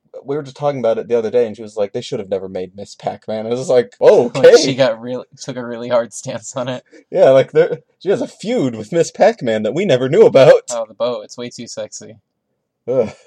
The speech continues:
Speaker 1: I, I wouldn't be surprised if there was, like, a Miss Pac-Man alt or Echo or something.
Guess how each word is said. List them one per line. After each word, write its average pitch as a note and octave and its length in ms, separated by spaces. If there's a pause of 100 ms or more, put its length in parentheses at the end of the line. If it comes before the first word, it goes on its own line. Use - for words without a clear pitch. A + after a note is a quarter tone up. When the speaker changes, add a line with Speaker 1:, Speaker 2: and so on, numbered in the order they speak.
(800)
Speaker 1:
I, - 60
I G#2+ 140
wouldn't D4 220
be F3+ 60
surprised C#3+ 520
if G#2 80
there A2 140
was, G#2+ 200
like, G#2 220
a G#2 80
Miss G#2 280
Pac-Man G#2 720
alt - 460
or G2+ 220
Echo G2 360
or G2 140
something. G2+ 680